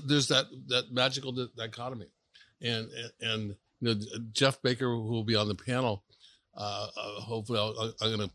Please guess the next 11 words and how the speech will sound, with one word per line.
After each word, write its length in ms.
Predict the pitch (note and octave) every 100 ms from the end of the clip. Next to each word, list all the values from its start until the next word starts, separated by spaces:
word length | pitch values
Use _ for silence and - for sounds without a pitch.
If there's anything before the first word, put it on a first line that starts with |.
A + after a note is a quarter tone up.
| -
prod 240 | G#2+ A#2+ A#2+
him 160 | F#2+ - _ _ -
for 60 |
talking 360 | F#2 A2+ A#2 G#2+
about 320 | G2 F#2 - G#2+
making 380 | G#2 G2+ G#2 G2
those, 340 | F#2+ F#2 - - _ _ -
those 160 | G2+
old 180 | G2 G2
Cab 260 | - F#2+ F2+
Francs. 420 | G2+ F2+ E2+ -